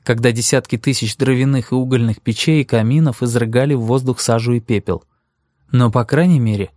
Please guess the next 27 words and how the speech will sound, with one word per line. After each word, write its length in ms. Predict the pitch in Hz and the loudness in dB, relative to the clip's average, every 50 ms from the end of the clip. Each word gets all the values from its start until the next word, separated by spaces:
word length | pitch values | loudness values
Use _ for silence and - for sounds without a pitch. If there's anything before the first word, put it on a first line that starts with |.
| _ | _
всё 280 | - - - - 151 160 | -10 -6 -2 0 2 2
это 180 | 180 175 - 165 | 2 2 0 0
было 380 | 156 160 156 151 147 135 - - | 0 0 0 0 0 -2 -4 -6
не 280 | - 156 147 127 120 113 | -4 0 2 4 4 4
радиоактивно. 920 | 110 113 120 127 127 127 127 120 117 113 - - 113 101 92 92 95 - - _ _ _ _ _ _ _ _ _ _ _ _ _ _ _ _ _ _ _ _ _ _ _ _ _ _ _ _ _ _ _ _ _ _ _ _ _ _ _ _ _ _ _ _ _ _ _ _ _ - | 4 2 2 0 -2 -2 -2 -2 -4 -4 -4 -4 -4 -2 -4 -4 -10 -12 -18 _ _ _ _ _ _ _ _ _ _ _ _ _ _ _ _ _ _ _ _ _ _ _ _ _ _ _ _ _ _ _ _ _ _ _ _ _ _ _ _ _ _ _ _ _ _ _ _ _ 0
Не 180 | 139 139 147 147 | 2 4 4 4
знаю 360 | 131 143 175 190 196 190 170 | 4 4 6 6 6 4 2
почему, 580 | - 170 - - - 170 165 151 123 98 - _ _ _ _ _ _ _ - | 0 -2 -2 0 2 2 4 4 2 0 -4 _ _ _ _ _ _ _ -2
но 100 | 139 131 | 0 0
впечатлений 680 | 107 - - 143 - 165 156 - 175 185 185 170 160 151 | 0 0 -2 -2 -2 -2 0 2 2 4 4 4 4 2
для 160 | 139 143 139 | 2 0 0
меня 260 | 143 143 143 139 139 | 2 2 2 2 0
оказалось 500 | 131 - 139 139 131 - 147 139 131 - | 0 0 0 0 2 2 2 2 2 0
слишком 560 | - - - 160 165 185 175 - - - 165 | -2 -2 0 2 2 2 2 0 0 2 2
много. 480 | 156 147 139 131 120 117 107 104 95 - _ _ _ _ _ _ _ _ | 2 4 2 2 0 -2 -2 -4 -6 -10 _ _ _ _ _ _ _ _
Я 240 | - 123 127 127 127 | 0 2 4 4 2
отошёл 380 | 120 - 131 - - 135 127 | 2 0 -2 0 2 2 2
от 140 | 120 113 - | 0 2 0
окна 440 | 120 110 - 135 139 151 165 165 - | -2 -2 0 0 0 2 2 0 -2
и 120 | - 160 120 | -2 -4 -2
прилёг 440 | - 123 120 117 123 151 151 - 139 | 0 0 0 2 0 0 -2 -2 0
на 120 | 123 120 | 0 0
длинную 460 | 113 113 113 135 151 165 156 147 143 | 0 0 0 2 2 2 2 2 0
односпальную 680 | 131 120 117 117 113 - - - 127 127 131 131 131 123 | 0 0 -2 -2 -2 -2 -2 0 0 0 0 0 -2 -2
кровать, 460 | - - 127 120 117 107 98 90 - | -2 -2 -2 0 0 0 -2 -4 -4
свесив 520 | - - - - 113 123 127 - 123 - - | -8 -10 -6 -2 -2 0 0 -2 -4 -2 -2
ноги, 380 | 123 117 107 101 98 95 - | -2 0 0 -2 -4 -6 -10